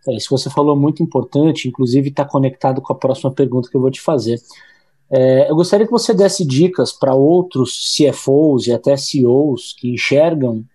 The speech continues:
os benefícios de tornar as empresas mais sustentáveis, obviamente, mas ainda não conseguem colocar o plano em prática, não sabem muito bem por onde começar.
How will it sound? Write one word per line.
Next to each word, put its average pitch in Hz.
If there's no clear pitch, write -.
os 135
benefícios 123
de 120
tornar 123
as 117
empresas 120
mais 120
sustentáveis, 127
obviamente, 131
mas 160
ainda 190
não 196
conseguem 180
colocar 170
o 135
plano 131
em 113
prática, 110
não 131
sabem 143
muito 139
bem 135
por 139
onde 143
começar. 143